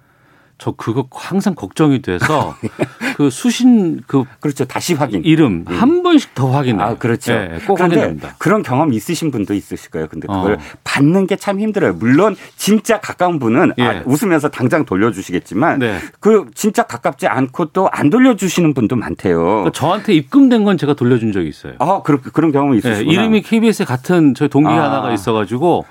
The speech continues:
Speaker 2: 네.
Speaker 1: 그 친구 거가 저한테 오더라고요.
Speaker 2: 네,
Speaker 1: 그러면
Speaker 2: 네.
Speaker 1: 제가 전화해서 보내주고 이런 적은 있었는데.
Speaker 2: 네. 어쨌든 그거를 잘못 보내면 참 면구하잖아요. 전화 걸어서, "아, 잘못 보냈다."
Speaker 1: 네,
Speaker 2: 뭐
Speaker 1: 네.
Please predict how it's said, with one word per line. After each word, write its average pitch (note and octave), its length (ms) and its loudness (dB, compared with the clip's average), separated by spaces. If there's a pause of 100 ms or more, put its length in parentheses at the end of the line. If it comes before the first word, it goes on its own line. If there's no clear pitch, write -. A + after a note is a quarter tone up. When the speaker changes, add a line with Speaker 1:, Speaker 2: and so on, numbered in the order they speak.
(180)
Speaker 2:
네. F#2 160 -6
Speaker 1:
그 E3+ 100 2
친구 G3 240 2
거가 F3 340 0
저한테 E3 360 0
오더라고요. B2+ 760 2
Speaker 2:
네, G#2+ 100 0
Speaker 1:
그러면 D3+ 200 2
Speaker 2:
네. B2 60 -2
Speaker 1:
제가 C3 160 -2
전화해서 A#2+ 560 -2
보내주고 A#2+ 580 -2
이런 A#2 220 2
적은 A2+ 180 -2
있었는데. G2 380 -4
Speaker 2:
네. G#2+ 320 -2
어쨌든 G#3 560 0
그거를 F3+ 720 -2
잘못 F3+ 380 -2
보내면 F3 440 0
참 E3 220 -6
면구하잖아요. C3+ 720 0
전화 A2 240 -2
걸어서, G#2 240 -2
"아, C#2+ 80 -6
잘못 B2+ 380 -4
보냈다." G#2 520 0
Speaker 1:
네, G#2 140 0
Speaker 2:
뭐 G2 120 -2
Speaker 1:
네. G#2+ 140 -2